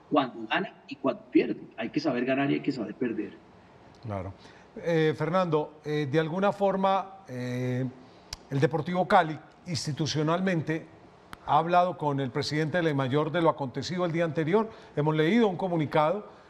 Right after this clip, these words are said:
Speaker 2: en protesta del arbitraje y están en todo su derecho, en todo su derecho. Eh, y,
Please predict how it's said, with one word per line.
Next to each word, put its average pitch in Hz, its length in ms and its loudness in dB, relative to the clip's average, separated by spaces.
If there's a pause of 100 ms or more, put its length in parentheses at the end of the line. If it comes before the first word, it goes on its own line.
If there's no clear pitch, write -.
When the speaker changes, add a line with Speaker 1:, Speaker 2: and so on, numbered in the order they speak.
Speaker 2:
en 131 160 -4
protesta 190 600 0
del 190 120 0
arbitraje 151 500 -2
y 160 60 -2
están 151 240 -2
en 165 180 -2 (120)
todo 262 280 8
su 165 180 -8
derecho, 139 400 -6 (260)
en 156 200 -4
todo 226 300 6
su 165 160 -10
derecho. 143 400 -6 (580)
Eh, 123 640 -4
y, 143 200 -2